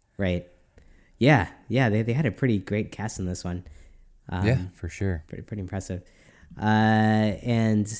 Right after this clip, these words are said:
Speaker 1: yeah, uh, I, I've, I've, I realized, I didn't realize, uh, this before, but apparently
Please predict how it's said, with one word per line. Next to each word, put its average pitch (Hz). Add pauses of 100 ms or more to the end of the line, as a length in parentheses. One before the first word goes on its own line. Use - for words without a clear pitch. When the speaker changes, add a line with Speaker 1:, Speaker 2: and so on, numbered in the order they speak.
(480)
Speaker 1:
yeah, 131 (600)
uh, 135
I, 123
I've, -
I've, 127
I 135
realized, 139
I 131
didn't 156
realize, 139
uh, 123
this 117
before, 131
but 123
apparently 127